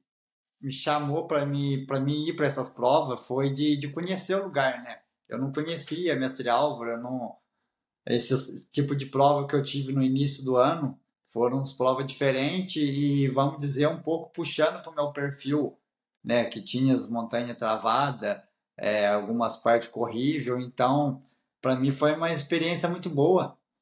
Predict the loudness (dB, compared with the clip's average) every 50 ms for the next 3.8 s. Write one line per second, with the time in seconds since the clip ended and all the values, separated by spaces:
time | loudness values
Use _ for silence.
0 | _ _ -10 -6 -6 -4 -4 -6 -6 -8 -8 -6 -4 -4 -2 0 0 0 0 -2
1 | -4 -6 -6 -6 -4 -2 -2 -2 -2 -4 -6 -6 -8 -4 -2 0 0 0 0 0
2 | 0 2 2 0 0 -2 -6 -10 _ _ _ _ _ _ _ -6 -6 -6 -2 2
3 | 4 4 4 4 2 -2 -6 -6 -4 -4 -4 -4 -8 -12 -16